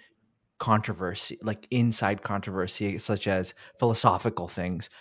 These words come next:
The Ji-, did the jiva fall from the, uh, spiritual world, or bhakti's inherency, or whatever it may be?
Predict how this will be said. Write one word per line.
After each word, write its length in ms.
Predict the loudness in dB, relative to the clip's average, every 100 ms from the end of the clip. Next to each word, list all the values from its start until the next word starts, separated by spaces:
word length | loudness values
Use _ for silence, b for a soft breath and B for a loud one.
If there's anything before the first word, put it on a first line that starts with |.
| b
The 80 | 0
Ji-, 260 | 4 4 4 0 0
did 140 | 2
the 80 | 2
jiva 300 | 2 2 0
fall 380 | 6 10 10 8
from 420 | 4 2 2 2
the, 540 | 0 -4 -2 -2 -4 -6
uh, 400 | -2 0 0 -2
spiritual 440 | 0 8 8 8 12
world, 500 | 12 12 10 6 4
or 380 | 4 4 0 B B B B _ _ -2
bhakti's 320 | 0 2 2
inherency, 720 | 4 8 8 8 4 -6 -4 0
or 100 | 10
whatever 580 | 12 12 12 12 10 4
it 140 | 6
may 160 | 6 6
be? 420 | 6 4 4